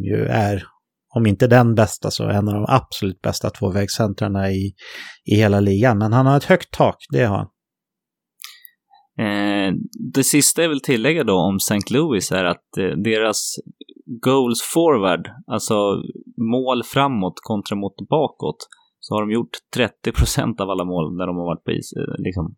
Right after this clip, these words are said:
Speaker 2: jämfört med motståndarna då, när de har gjort sjuttio procent av målen. Men expected goals ligger de på fyrtiosju. Så att de har ju bränt väldigt många chanser om man ser till det här.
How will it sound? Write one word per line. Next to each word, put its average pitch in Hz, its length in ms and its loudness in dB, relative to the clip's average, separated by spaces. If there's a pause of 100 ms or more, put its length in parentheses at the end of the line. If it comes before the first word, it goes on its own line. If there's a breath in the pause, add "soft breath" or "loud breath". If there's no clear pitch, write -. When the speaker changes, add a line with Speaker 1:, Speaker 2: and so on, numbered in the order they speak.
(260)
Speaker 2:
jämfört 92 340 -2
med 95 120 -2
motståndarna 98 560 -2
då, 87 120 -4
när 90 100 -6
de 87 80 -2
har 90 80 -2
gjort - 140 -10
sjuttio - 280 -4
procent 90 260 -6
av 78 60 -4
målen. - 280 -6
Men - 120 -4
expected - 760 -4
goals 76 540 -2
ligger 95 180 0
de 90 100 0
på 87 100 -8 (100)
fyrtiosju. 107 440 -2 (480)
Så - 140 -12
att - 40 -20
de 101 120 0
har 104 100 2
ju 92 80 -6
bränt 117 440 0 (180)
väldigt 104 360 -2
många 98 160 2
chanser 92 500 -2
om 90 100 -2
man 87 100 -2
ser - 160 -4
till - 140 -8
det 85 120 -4
här. - 80 -10